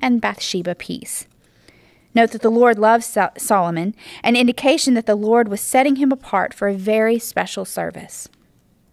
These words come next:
Because of the Lord's special love, he sent word through Nathan the prophet that the child was to be given a second name, that of Jedediah, which means beloved of the Lord. This child was to have a very special ministry in the future,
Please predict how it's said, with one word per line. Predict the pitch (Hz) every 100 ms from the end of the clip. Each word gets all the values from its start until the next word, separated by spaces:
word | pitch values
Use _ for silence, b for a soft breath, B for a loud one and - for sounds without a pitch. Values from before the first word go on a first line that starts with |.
| _ _ _ B B B B
Because | 226 240 233
of | 214
the | 202
Lord's | 190 185 -
special | 190 190 185
love, | 180 175 175
he | 208
sent | - 214 -
word | 208 202 196
through | 202
Nathan | 196 196 - 190
the |
prophet | 185 220 214 - -
that | 190
the | 180
child | - - 247 226 202
was | 196 -
to | -
be | 185
given | 185 180 180
a | 190
second | - 262 269 -
name, | 170 165 - b b b -
that | 214 220
of | 202
Jedediah, | 208 190 175 240 214 175 - - b b b -
which | -
means | 202 185 180 - b b b b
beloved | - 202 196 196 202 -
of | 196
the | 190
Lord. | 190 170 - - - _ _ _ _ b b b b b -
This | 262 -
child | - 233 185 185 208
was | 202
to | 190
have | - 190
a | 190
very | 185 220 254 285 277
special | - - 220 - 214
ministry | 214 196 190 - 190
in | 190
the | 170
future, | - - - -